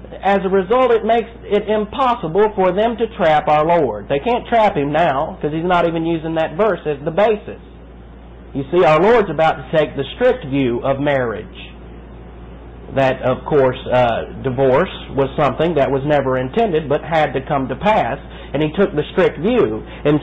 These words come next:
so the Pharisees would have pounced on him for it. But instead, he relies on a different passage that takes the strict view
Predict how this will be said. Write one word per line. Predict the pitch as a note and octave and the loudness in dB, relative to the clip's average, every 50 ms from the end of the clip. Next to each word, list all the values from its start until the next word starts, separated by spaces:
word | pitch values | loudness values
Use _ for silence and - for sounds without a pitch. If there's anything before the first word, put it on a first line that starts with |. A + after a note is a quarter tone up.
| - | 4
so | F#3 E3+ D#3 D3+ | 4 6 6 6
the | D3 D3+ D3 | 6 4 4
Pharisees | - G3+ A#3 A3 F3 D#3 - D#3+ D#3 D#3 C3+ | 4 4 6 6 4 4 2 2 0 2 2
would | D3 C#3+ D3+ | 2 2 2
have | C#3 - | 2 0
pounced | A3 B3 C4 A#3+ - - - E3+ | 2 2 2 2 0 0 2 2
on | D#3 C#3+ C#3 | 4 4 2
him | C3 C3 B2+ | 0 -2 0
for | - D3+ C#3 B2+ A2 | 2 2 4 4 2
it. | - - - - - - - - - - - - - - - - - - - - | 0 -6 -10 -16 -18 -18 -18 -18 -18 -18 -18 -18 -18 -18 -18 -18 -18 -16 -4 2
But | D3+ D#3+ D#3+ | 4 4 4
instead, | D#3 D3+ - - B3+ C4 C4 G3+ | 4 2 2 2 4 6 6 6
he | G3 G3 | 6 6
relies | F#3 F#3 F3+ F3 F3+ F#3 F#3 F3+ G3 G3 E3 | 6 6 6 6 6 6 6 6 6 4 4
on | D#3+ D#3+ D#3 D#3 | 6 6 6 6
a | D3+ D3 C#3+ | 4 2 2
different | C#3+ F3+ F3+ F3+ D3 C#3+ C3+ - | 2 2 2 2 0 -4 -2 2
passage | G3+ G#3+ A3 A3 F#3 F#3+ D3+ C#3+ D#3+ F3+ F#3+ - - - - - - - - - - - - - - - - | 4 4 6 4 4 2 0 -2 -2 -2 -4 -12 -14 -16 -16 -18 -18 -18 -18 -18 -18 -18 -18 -18 -16 -8 0
that | C3+ C#3 C#3+ C#3+ - - - | 2 2 2 2 0 -2 2
takes | A#3+ C4 C4+ C4 - - | 2 2 2 0 -4 -4
the | E3 D3+ - - | -4 -4 -4 0
strict | - E3+ D3+ C3+ - C#3+ | 2 2 2 2 2 0
view | C3 C#3 C#3 C#3 D3+ F#3+ A#3 B3+ | 0 0 2 2 2 0 0 -2